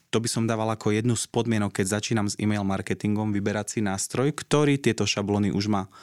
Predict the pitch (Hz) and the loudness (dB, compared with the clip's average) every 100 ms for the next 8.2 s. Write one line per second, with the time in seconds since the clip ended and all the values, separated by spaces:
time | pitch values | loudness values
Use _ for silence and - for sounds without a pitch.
0 | - - - 123 151 127 123 117 110 - | -20 -10 -4 0 0 0 -2 -2 -2 0
1 | 113 110 104 113 117 110 - 117 117 110 | 0 0 0 2 2 0 0 0 0 0
2 | - 107 107 113 - 107 - 107 107 104 | 0 0 0 -2 -2 -6 -2 0 0 -2
3 | - - - - 95 98 - _ _ - | -2 -4 -6 -6 -6 -8 -14 _ _ -6
4 | 113 113 117 117 113 98 107 120 127 107 | -4 -2 -2 0 0 0 0 0 0 0
5 | 98 101 - 113 117 127 - 104 101 101 | 0 -2 0 0 2 0 0 0 0 -2
6 | 95 - 101 98 98 101 95 98 101 95 | -2 -2 0 0 0 0 0 0 -2 -4
7 | - 95 98 - 104 113 110 104 107 113 | -8 -12 -12 -8 -4 -2 -2 -2 2 2
8 | 135 147 | 2 -2